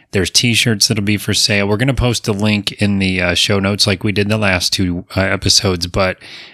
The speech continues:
um, you know, if you come out and join us, it'd be great. Um, they're taking donations.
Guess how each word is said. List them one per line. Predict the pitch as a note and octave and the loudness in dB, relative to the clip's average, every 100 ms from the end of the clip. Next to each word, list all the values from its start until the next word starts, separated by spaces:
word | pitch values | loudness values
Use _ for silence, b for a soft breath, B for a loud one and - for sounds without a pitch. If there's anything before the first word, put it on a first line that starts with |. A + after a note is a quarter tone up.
| B | B
um, | G2 F#2 F2 E2+ _ _ | -2 0 0 -6 _ _
you | G2+ | -2
know, | F#2+ | -2
if | - | -2
you | F2 | -4
come | - C3 | 0 0
out | C#3 | 0
and | A2+ | -2
join | G#2 A#2 A#2 | 0 0 0
us, | A#2 - - | 2 2 0
it'd | G2 | -4
be | E2+ | -4
great. | D#2+ A2+ A#2+ A#2+ - - | -2 0 0 -2 -8 -6
Um, | F2+ E2+ E2 D#2+ - | -2 -2 -4 -8 -4
they're | F#2+ | -2
taking | E2+ G2+ F#2 | 0 -2 -2
donations. | E2 E2 A2+ A2 - G#2+ G#2 G2+ | -4 0 0 2 2 2 2 2